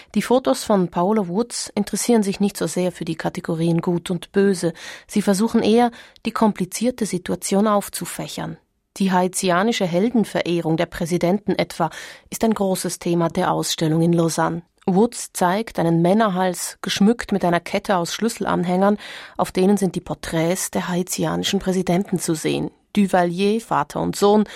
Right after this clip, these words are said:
Jean-Bertrand Aristide, Michel Joseph Martelly. Eine alltägliche Heldengalerie, eine ganze Reihe von Schutzengeln und ein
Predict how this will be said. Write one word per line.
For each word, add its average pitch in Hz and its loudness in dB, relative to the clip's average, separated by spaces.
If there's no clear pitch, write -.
Jean-Bertrand 175 2
Aristide, 196 -2
Michel 202 4
Joseph 170 0
Martelly. 160 -2
Eine 170 2
alltägliche 196 0
Heldengalerie, 190 2
eine 190 4
ganze 196 2
Reihe 196 2
von 175 -2
Schutzengeln 185 0
und 208 2
ein 160 -4